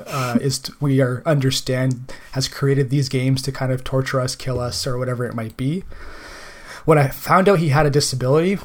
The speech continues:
one, I'm like, "How do we know?"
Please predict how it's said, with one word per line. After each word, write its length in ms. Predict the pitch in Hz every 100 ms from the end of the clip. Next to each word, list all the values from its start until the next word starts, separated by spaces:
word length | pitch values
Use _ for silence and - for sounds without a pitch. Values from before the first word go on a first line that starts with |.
| - 127
one, 500 | 143 185 143 156 139 -
I'm 160 | 147 143
like, 320 | 127 131 - -
"How 240 | - 151 147
do 80 |
we 140 | 139 143
know?" 340 | 117 110 135